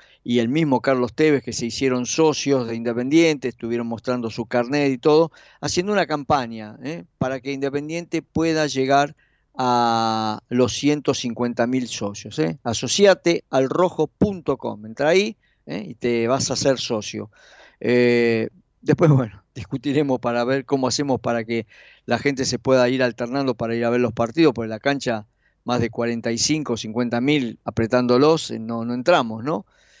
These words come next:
Eh, y ahí se complica un poquito. Después acá me manda un mensaje, dice, "Pongan la energía que ponen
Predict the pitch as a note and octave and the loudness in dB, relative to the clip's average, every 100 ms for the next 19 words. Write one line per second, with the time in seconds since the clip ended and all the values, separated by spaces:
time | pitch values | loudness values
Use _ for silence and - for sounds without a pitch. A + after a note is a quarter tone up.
0 | _ - A#2 A#2 A#2 B2+ C3+ C#3+ B2 A#2+ | _ -4 -2 0 0 0 0 -2 -4 -2
1 | A#2+ A2+ A2 G#2 G2 C3+ E3 F#3+ F#3 F#3+ | -2 -2 -4 -6 0 2 4 4 4 0
2 | F3+ F3 F3 E3+ E3+ F#3+ F3+ D#3+ C#3 C3 | 0 -4 -4 -6 -2 0 0 -2 -8 -8
3 | - F3 D#3 C#3+ C3+ C3 - E3 C3+ B2 | -6 -4 -4 -6 -6 -8 -4 0 0 -2
4 | A#2 D3+ D3+ C#3+ | -2 -2 0 -8